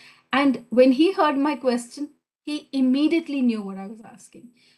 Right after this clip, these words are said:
And from his collection, he took out this really a treasure trove of information. In Bidri, you saw the shot in the trailer, Bidri mein,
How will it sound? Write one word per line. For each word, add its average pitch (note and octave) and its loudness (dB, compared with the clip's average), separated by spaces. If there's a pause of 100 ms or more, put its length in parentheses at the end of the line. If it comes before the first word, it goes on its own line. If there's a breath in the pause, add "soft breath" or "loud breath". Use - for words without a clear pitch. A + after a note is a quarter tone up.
(100)
And A#3+ -2
from B3+ -2
his E4+ -6
collection, G#3+ -8
he A3+ -10
took B3 -20
out D#4 -12
this A3+ -12 (680)
really F#4 0
a C4+ -2
treasure D#4+ -8
trove F#3 -8 (280)
of G#3 -12 (240)
information. G3 -10
In G#3 -10
Bidri, A3 -6 (180 loud breath)
you A#3+ -6
saw A#3 -4
the B3 -6
shot G#3+ -10
in G#3 -8
the G#3 -10
trailer, G3 -12
Bidri G3+ -6
mein, G#3+ -8